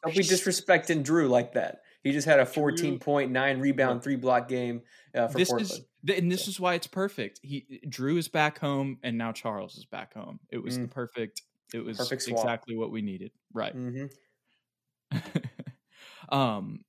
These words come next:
Speaker 2: what are some other things that we can take away from this game, Ethan?
Speaker 1: Jakob looked good, looked aggressive, finally.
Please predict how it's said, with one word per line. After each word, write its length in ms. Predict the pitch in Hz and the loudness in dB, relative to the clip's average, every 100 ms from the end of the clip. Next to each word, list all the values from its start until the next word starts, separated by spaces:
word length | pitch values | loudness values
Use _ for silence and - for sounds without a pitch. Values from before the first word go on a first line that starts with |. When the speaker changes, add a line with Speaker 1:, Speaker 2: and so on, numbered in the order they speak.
| - - | -20 -12
Speaker 2:
what 300 | 139 170 - | -6 -6 -8
are 160 | 123 | -10
some 260 | 117 - 104 | -8 -6 -6
other 220 | 113 113 101 | -6 -10 -12
things 400 | - 92 - - | -10 -10 -10 -12
that 100 | - | -12
we 80 | - | -10
can 140 | - | -10
take 220 | - - - | -8 -10 -8
away 180 | - | -10
from 180 | - - | -8 -8
this 160 | 85 - | -8 -8
game, 260 | - 95 - | -8 -8 -8
Ethan? 380 | - - - - - - 127 | -10 -8 -8 -8 -14 -12 4
Speaker 1:
Jakob 440 | 131 175 196 147 | 6 6 2 2
looked 200 | 139 135 | 2 2
good, 260 | 135 135 - - | 2 2 -2 -2
looked 220 | 147 143 | 0 0
aggressive, 500 | 127 127 131 151 139 | 4 4 4 0 -4
finally. 560 | - 127 135 147 160 | -2 0 0 -2 -4